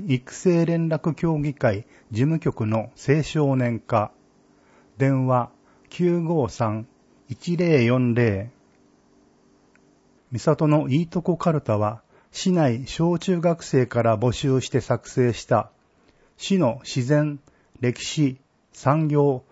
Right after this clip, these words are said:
文化をテーマにしたカルタです。三郷のいいとこカルタで遊び、市の魅力を再発見しませんか？三郷のいいとこカルタお楽しみ大会。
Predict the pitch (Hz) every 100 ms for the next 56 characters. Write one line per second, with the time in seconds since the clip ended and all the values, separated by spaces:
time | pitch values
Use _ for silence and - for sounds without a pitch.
0 | _ 135 190 190 143 113 104 147 143 117
1 | 101 - 165 165 147 117 101 98 - -
2 | _ _ _ _ _ _ _ _ _ _
3 | _ _ _ 127 - 156 165 160 131 156
4 | 165 170 185 156 175 160 120 107 104 -
5 | 107 110 113 _ _ - - 196 170 123
6 | 131 147 - 139 120 147 156 170 160 -
7 | 123 107 - 123 113 131 92 110 117 _
8 | _ _ _ _ _ _ _ _ _ _
9 | _ _ _ _ _ _ 120 113 170 170
10 | 170 165 123 165 - 175 180 - 165 139
11 | 117 123 131 165 170 170 175 165 165 170
12 | 143 117 101